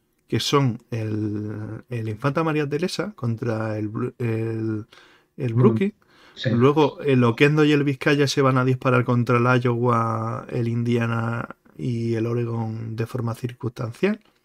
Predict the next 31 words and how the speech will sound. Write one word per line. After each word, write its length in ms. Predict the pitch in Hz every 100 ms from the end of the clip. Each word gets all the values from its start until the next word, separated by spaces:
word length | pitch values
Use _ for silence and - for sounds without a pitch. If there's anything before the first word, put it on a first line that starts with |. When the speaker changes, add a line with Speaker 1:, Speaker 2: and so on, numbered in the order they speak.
| _ - - _ _ _ _ _ -
Speaker 1:
El, 680 | 123 120 120 120 120 117 -
el 240 | 123 117
Texas, 340 | - 151 151 -
como 260 | 156 143
veis, 180 | 147 151
tiene 160 | 143 135
que 60 |
hacer 200 | 127 151
una 280 | 143 127 117
maniobra 520 | 113 117 120 131 147
súper 300 | 131 139 143
extraña, 500 | 135 - 170 151 165 - _ _ _ _ _
porque 280 | 143 143 170
lo 120 | 151
que 100 | 143
pasa 280 | 139 143 180
es 60 |
que 140 | - 143
cuando 400 | 123 120 113 110
al 100 | 107
principio 400 | 110 110 143 151
del 120 | 156
combate 500 | 165 160 143 110 104
parece 400 | - 107 123 147
que 360 | 147 147 147 143
el 420 | 143 143 147 143
Infanta 380 | 139 131 139 143
María 280 | 139 139 135
Teresa, 440 | 139 175 - - - _ -
buque 260 | 123 123
insignia, 560 | 131 131 180 175 113